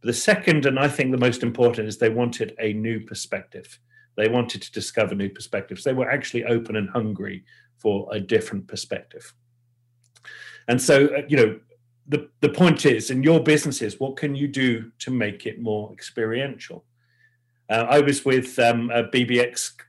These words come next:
client yesterday who, um, was staying, or just ha-, happened to be popping in at the, uh, the accommodation I stay at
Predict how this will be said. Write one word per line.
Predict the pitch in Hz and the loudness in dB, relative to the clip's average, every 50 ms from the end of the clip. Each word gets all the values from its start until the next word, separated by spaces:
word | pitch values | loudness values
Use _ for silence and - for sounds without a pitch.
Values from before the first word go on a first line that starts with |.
| _ _ | _ _
client | - - 127 120 117 113 113 | -2 0 2 2 2 2 0
yesterday | 120 123 120 117 - - 117 98 107 101 104 101 101 - - - | -2 -4 -4 -4 -6 -6 -4 -2 -2 -2 -2 -4 -6 -10 -8 -6
who, | 113 107 107 107 110 104 | -4 -4 -4 -6 -6 -4
um, | 107 107 107 104 107 | -4 -4 -2 -2 -4
was | 107 104 - | -6 -8 -8
staying, | - - 131 120 117 113 113 113 110 113 - 120 | -2 2 2 2 4 2 -2 -4 -8 -10 -6 -4
or | 117 110 110 | -2 -2 -2
just | 104 139 127 - | -4 -4 -6 -2
ha-, | - 113 107 - | -4 -4 -4 -4
happened | - 120 113 98 | -8 -8 -8 -6
to | - | -6
be | 110 | -8
popping | 107 - 131 120 - 120 107 110 | -4 -4 -4 -4 -4 -4 -2 -2
in | 110 107 | -2 -2
at | 107 107 98 | -2 -4 -4
the, | 107 104 104 101 - _ _ - - - - _ _ _ _ _ | -4 -4 -4 -6 -10 _ _ -20 -20 -20 -20 _ _ _ _ _
uh, | 101 107 107 104 107 107 | -2 0 0 0 -2 0
the | 110 110 | 0 0
accommodation | 110 107 - 123 120 117 117 120 120 120 - - | 0 0 -2 0 0 4 4 4 4 2 0 -4
I | 107 101 | -6 -6
stay | 95 - - 110 101 101 | -6 -6 -4 -4 -4 -2
at | 101 98 95 - | -4 -6 -8 -10